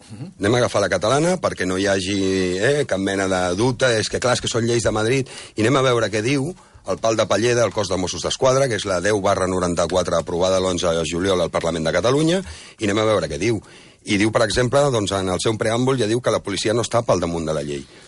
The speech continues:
Speaker 2: Però és que si ens n'anem al seu article quatre, que és dels primers que hi ha en aquesta llei, el que diu és que abans de prendre possessió,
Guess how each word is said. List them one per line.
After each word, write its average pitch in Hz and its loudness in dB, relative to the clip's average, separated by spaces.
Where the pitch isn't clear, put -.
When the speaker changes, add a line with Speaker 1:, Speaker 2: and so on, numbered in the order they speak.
Speaker 2:
Però 110 4
és - 0
que 147 0
si 143 0
ens 117 2
n'anem 113 2
al 127 0
seu 123 2
article 92 -2
quatre, 131 0
que 90 -2
és 113 -4
dels - 2
primers 113 0
que 95 0
hi 98 2
ha 95 2
en 82 -2
aquesta 87 -2
llei, 127 2
el 123 0
que 104 -2
diu 127 2
és - -2
que 107 0
abans 147 2
de 127 0
prendre 113 0
possessió, 104 0